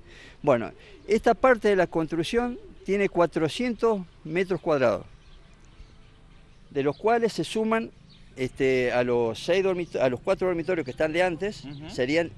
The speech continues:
Speaker 1: en forma lineal diez dormitorios para la residencia para adultos mayores. Y después, ya lo dijimos muchas veces, está el centro de día, el cual va a tener un paseo de cien personas diarias por la amplitud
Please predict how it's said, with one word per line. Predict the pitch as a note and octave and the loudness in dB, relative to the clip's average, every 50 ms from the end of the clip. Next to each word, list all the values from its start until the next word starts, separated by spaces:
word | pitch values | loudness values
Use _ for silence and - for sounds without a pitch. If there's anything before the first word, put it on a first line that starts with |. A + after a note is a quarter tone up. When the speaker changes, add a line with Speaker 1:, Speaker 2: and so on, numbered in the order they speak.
| - | -10
Speaker 1:
en | C3 B2+ A#2 | -10 -8 -6
forma | - D3+ D#3 D#3+ D#3+ D#3+ | -6 -6 -6 -4 -4 -6
lineal | D#3+ E3 F3+ F#3 G3 A3 - - - - - | -6 -4 -4 -4 -4 -4 -6 -8 -14 -16 -14
diez | C3+ C3+ D#3 F#3+ A3+ G#3+ | -10 -4 2 4 4 4
dormitorios | G3+ G3 F3 E3 D#3+ C#3 - G3 G#3 G3+ A3 A#3 A#3 - - - - - - - - | 4 4 2 2 -2 0 2 2 2 2 0 -2 -8 -10 -14 -20 -20 -20 -20 -6 0
para | C3 C3 C3 | 2 2 4
la | C3 C3 | 4 2
residencia | A#2 A#2+ A#2+ - C#3+ C#3+ D#3 F#3 F3 - F#3+ | 0 -2 -4 -4 -2 -2 -2 0 0 -2 -2
para | - D3+ C#3 | -2 -2 -2
adultos | D3+ C#3+ C3 D3 C3 | -2 -2 -4 -4 -4
mayores. | B2+ A#2+ - B2 G2 F#2 - - - - - - - - - - - - - - - - | -4 -4 -4 -4 -6 -6 -8 -8 -6 -6 -6 -6 -8 -16 -20 -20 -20 -20 -20 -20 -10 -6
Y | F#3 F#3+ | 2 6
después, | A3 A#3 A3 - C4 B3+ B3 B3 A#3+ E4+ G4+ - - - - - - - - - B2+ | 6 6 6 6 6 8 10 10 10 8 2 -6 -20 -20 -20 -20 -20 -20 -16 -14 -10
ya | - - D3 D3+ | -2 0 0 2
lo | D#3 D3+ | 2 2
dijimos | D3 C3+ - D#3 D3+ D3+ | 0 -2 -4 -4 -6 -4
muchas | D3+ D#3 - F#3+ F3+ F#3+ | -6 -4 -2 -2 0 2
veces, | G3+ F#3+ - - G#3 G#3+ G#3 - - - - - - - - | 0 0 -2 -4 -8 -10 -10 -12 -18 -20 -18 -18 -18 -12 -10
está | - G#2 - - C3 | -10 -6 -2 0 0
el | C#3 C3+ | 0 0
centro | - F3 F3 F#3 F#3 - F#3+ F#3+ | 0 0 0 0 0 0 2 2
de | G3+ G#3 G#3 | 4 4 4
día, | G#3+ A3+ A3+ A3+ A#3 A#3 A3+ - - - | 4 4 6 6 6 6 4 0 -6 -8
el | B2+ C#3 C#3+ C#3 C#3+ B2 | -4 -2 0 0 -2 -2
cual | B2 E3+ F#3 F#3+ G3+ F#3 - - - C#3+ | 0 4 4 4 4 2 -2 -6 -4 -2
va | D3 | -2
a | C#3 | -2
tener | - D#3 E3 F3 | -2 -2 -2 -2
un | F3+ E3+ | -2 -2
paseo | D3 - D#3 D3 - G3+ F3 C3+ A#2 F#2+ F2+ - - - - - - - - - | 0 0 0 0 2 2 4 4 4 2 -2 -6 -14 -20 -20 -20 -20 -20 -18 -10
de | - C3 C#3 C3 | -2 2 2 2
cien | - - - G3 G#3+ A#3+ A#3 G3 | 2 0 -2 0 0 0 0 0
personas | - - F3+ D3+ - - F#3+ G3 F#3 F3+ D#3+ | 0 0 0 2 2 2 2 2 2 0 0
diarias | E3 F3+ F#3 F#3 F#3 F3+ F#3+ G3 F#3+ - - - - - - - - - - - - | 2 4 4 4 6 4 4 2 2 -2 -8 -14 -18 -20 -20 -20 -20 -20 -20 -6 -2
por | C#3 C3+ C3 | 0 2 2
la | C3 C3 | 2 0
amplitud | B2+ A2 - A#2+ B2 A2+ - - A3+ G#3+ C3 | 0 -2 -4 -6 -8 -6 -4 -2 0 0 0